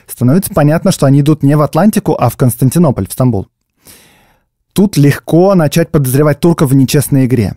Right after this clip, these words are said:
И российские дипломаты совершенно справедливо выкатывают претензии османам. Типа, «Чуваки, это че за дела? Вы говорите, давайте дружить,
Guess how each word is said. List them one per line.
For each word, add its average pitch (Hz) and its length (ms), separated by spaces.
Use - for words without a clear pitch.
И 160 140
российские 160 420
дипломаты 147 720
совершенно 196 300
справедливо 160 480
выкатывают 170 560
претензии 143 400
османам. 123 400
Типа, 123 340
«Чуваки, 127 580
это 127 220
че 151 140
за 104 120
дела? 120 320
Вы 127 200
говорите, 147 480
давайте 165 440
дружить, 131 760